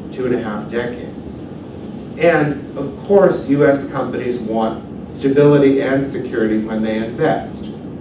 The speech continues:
Those investments, in turn, provide security.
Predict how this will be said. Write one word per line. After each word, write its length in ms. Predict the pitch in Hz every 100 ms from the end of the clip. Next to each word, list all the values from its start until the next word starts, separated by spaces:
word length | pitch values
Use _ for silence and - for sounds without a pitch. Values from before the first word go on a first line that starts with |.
| - - - -
Those 260 | 135 147 147
investments, 760 | 139 143 147 - 147 127 -
in 200 | 117 131
turn, 460 | 127 135 127 127 127 - - - 143
provide 500 | 139 139 135 131 -
security. 680 | - 120 120 120 - -